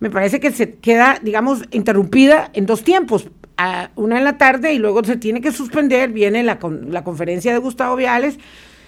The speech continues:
y la elección ya en la noche, ¿verdad? Que fue una, una, una puja fuerte, fue la tercera ronda en la que salió doña Silvia Hernández, eh, y que ahora sabemos que fue parte del acuerdo,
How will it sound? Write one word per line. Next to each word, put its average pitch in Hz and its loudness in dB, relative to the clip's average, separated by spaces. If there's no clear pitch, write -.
y 277 2
la 226 4
elección 220 0
ya 202 2
en 220 0
la 196 0
noche, 254 0
¿verdad? 277 -2
Que 185 -4
fue 180 0
una, 214 0
una, 165 -6
una 185 -10
puja 240 2
fuerte, 302 4
fue 233 -2
la 175 -6
tercera 254 0
ronda 240 -2
en 277 -4
la 226 -6
que 190 -10
salió 180 -4
doña 208 -6
Silvia 202 -2
Hernández, 269 0
eh, 190 2
y 226 -2
que 220 0
ahora 190 2
sabemos 226 0
que 214 0
fue 185 0
parte 196 -2
del 214 0
acuerdo, 196 -2